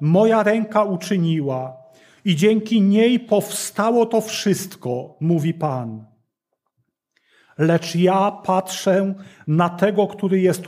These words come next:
ubogi i skruszony w duchu i który drży na moje słowo.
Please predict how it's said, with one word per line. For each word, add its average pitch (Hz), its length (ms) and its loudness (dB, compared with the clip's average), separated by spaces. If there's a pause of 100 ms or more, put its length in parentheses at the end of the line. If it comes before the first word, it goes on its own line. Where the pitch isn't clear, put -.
(100)
ubogi 190 680 0
i 170 60 -2
skruszony 185 720 0
w 131 120 -4
duchu 135 760 -6 (560)
i 185 100 0
który 190 720 2
drży 143 840 2 (560)
na 151 220 0
moje 170 600 2 (260)
słowo. 120 960 -6